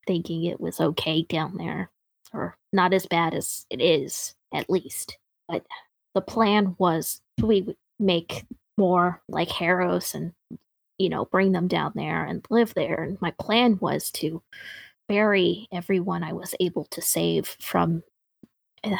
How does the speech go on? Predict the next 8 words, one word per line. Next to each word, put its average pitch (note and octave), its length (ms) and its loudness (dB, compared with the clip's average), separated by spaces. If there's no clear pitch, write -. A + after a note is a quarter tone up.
their F#3 460 2
reuse. F3+ 840 2
I F3 240 0
have F#3+ 240 2
a F3+ 100 4
whole, F3+ 460 0
uh, E3 220 -2
crematorium. G#3+ 1000 2